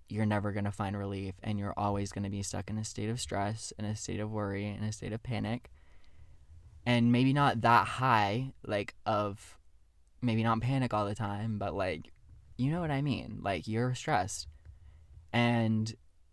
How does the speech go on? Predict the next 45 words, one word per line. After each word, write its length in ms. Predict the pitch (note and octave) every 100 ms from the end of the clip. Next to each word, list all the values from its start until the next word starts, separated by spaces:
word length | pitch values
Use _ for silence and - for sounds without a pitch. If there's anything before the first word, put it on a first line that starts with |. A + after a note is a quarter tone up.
| -
you 200 | A#2 B2+
feel 280 | - A2+ G2
it. 260 | A2+ C3+ -
You 160 | B2
feel 240 | D#3 G#3+ F#3
it 180 | F3 A2+
built 280 | F#2 G2+
up. 240 | E2 F#2 C#3 B2
You 140 | C3+
don't 160 | D#3 E3
know 100 | D#3+
how, 160 | D#3 -
like, 280 | A#2+ A2+ - - - - - - - -
you 260 | A#2+ D3+
know 460 | E3+ C#3 C3 B2+ - - -
how 160 | A2+ A#2
to 80 |
get 180 | G#2 F2+
rid 140 | G2+ F#2
of 100 | E2+
it 160 | C#2
too, 360 | - - - -
'cause 200 | - A#2
there 140 | B2+ B2+
are 60 |
different 340 | B2 C3+ C3+ A#2+
ways 360 | B2+ F#2+ G2
that 100 | F#2+
we 120 | G2+
can. 560 | G2 - A#2+ F2 E2+ A2+ - - - -
But 380 | A#2 A#2 G#2 A#2
biologically, 880 | A#2+ A#2+ B2+ B2+ B2 A2 G2+ G2
so 320 | G#2 - G#2+ A2
the 200 | G#2 A#2
different 340 | A#2+ D#3+ C#3+
responses 500 | B2+ - C3 B2+ -
that 100 | -
we 120 | G#2+
do 260 | G2+ B2+ A2
are 160 | G2+
the 100 | G2+
fight, 420 | G2 - A#2 C3+ -
flight, 300 | - G#2+ G#2 A2
and 140 | G#2
freeze. 380 | - - -